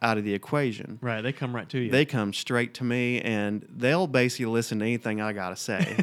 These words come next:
Speaker 2: <laughs>
Speaker 1: 'cause I have the equipment. I have what they wanna see.
Speaker 2: Yeah.
Speaker 1: Um, you know, so when I realized that, I was like, "This would be a perfect opportunity for, uh, evangelism."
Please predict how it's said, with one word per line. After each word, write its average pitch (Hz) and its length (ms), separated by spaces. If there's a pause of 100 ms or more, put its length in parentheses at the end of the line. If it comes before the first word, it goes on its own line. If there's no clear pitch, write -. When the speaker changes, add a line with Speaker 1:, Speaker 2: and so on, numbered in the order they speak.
(180)
Speaker 2:
<laughs> - 160
Speaker 1:
'cause 113 300
I 123 180
have 107 580 (720)
the 120 140
equipment. 113 420
I 127 140
have 131 160
what 110 100
they 107 140
wanna 101 220
see. - 320 (120)
Speaker 2:
Yeah. 113 220 (400)
Speaker 1:
Um, 123 560 (320)
you 135 140
know, 123 80
so 127 180
when 123 140
I 117 60
realized 117 640
that, 110 260
I 107 80
was 110 100
like, 110 140
"This 175 160
would - 60
be 120 100
a 107 40
perfect 139 640
opportunity 117 760
for, 107 560 (640)
uh, 107 340
evangelism." 107 840